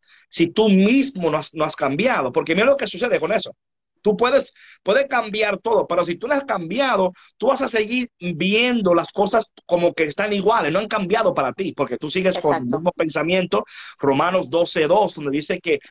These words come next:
Speaker 1: para cambiar la manera de vivir, debemos cambiar la manera de pensar. Entonces, si no, mm, cambias cómo piensas, pareces al, al meme ahí que, te pareces al meme ahí del tipo que está ahí que, sí, sí, sí.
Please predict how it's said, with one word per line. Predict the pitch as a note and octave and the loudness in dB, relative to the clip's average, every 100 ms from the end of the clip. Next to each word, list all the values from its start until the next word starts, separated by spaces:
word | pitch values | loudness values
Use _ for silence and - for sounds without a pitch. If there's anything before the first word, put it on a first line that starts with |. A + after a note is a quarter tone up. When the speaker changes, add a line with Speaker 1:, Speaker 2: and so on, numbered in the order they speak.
| - | -4
Speaker 1:
para | C#3+ C#3 | -2 -2
cambiar | C#3 B2+ B2 C#3 E3 F#3+ | -2 -2 0 2 2 2
la | F3 | 0
manera | D3 C3+ E3 F3+ B2+ | 0 0 2 0 -2
de | D3+ E3 | -2 0
vivir, | C#3+ C3 F3 G3 F#3 C#4 - _ - | -4 -2 -2 -2 -2 -4 -8 _ -2
debemos | D#3 E3 G3 G#3+ | 0 2 0 0
cambiar | - G#3+ D3+ F#3+ | -2 -4 0 0
la | F#3+ | 2
manera | F3+ E3 F#3 D#3 | 0 0 0 0
de | C3 F3 _ | -2 -4 _
pensar. | F3 D#3+ C#3 - G3 G#3 G#3 C3 G2+ F#2+ _ _ - - | -4 -4 -4 -4 -2 -4 -4 -6 -10 -20 _ _ -20 -10
Entonces, | D3+ D3+ G#3 G#3 | -6 0 2 2
si | F3 D#3 | 2 2
no, | F#3+ A3 _ | 2 0 _
mm, | E3+ E3 - | -12 -12 -6
cambias | F#3 G3+ G#3 - | -4 -2 -2 -2
cómo | G#3 G#3 D#3+ | -2 0 -2
piensas, | E3 F#3 F3 C#3+ | -2 -2 -2 -4
pareces | C#3 - - | -6 -4 -6
al, | - | -6
al | C3+ B2+ | -4 0
meme | B2+ C#3 B2+ | 0 0 0
ahí | B2 | -2
que, | A#2 A2 _ _ _ _ _ _ _ _ _ _ _ _ _ _ - - - - | -2 -4 _ _ _ _ _ _ _ _ _ _ _ _ _ _ -20 -16 -10 0
te | |
pareces | B2 D3+ D#3+ | 2 2 2
al | C3 | 2
meme | C#3+ C3 A#2+ | 2 2 2
ahí | B2+ | 2
del | A2+ | 0
tipo | C3 C3 A#2 | 0 0 0
que | G#2 | -4
está | A2 | -4
ahí | A#2 | -4
que, | B2 A2+ G#2+ _ _ _ _ - | -4 -8 -10 _ _ _ _ -6
sí, | - B2 | 2 4
sí, | - A2+ | 4 0
sí. | - | -4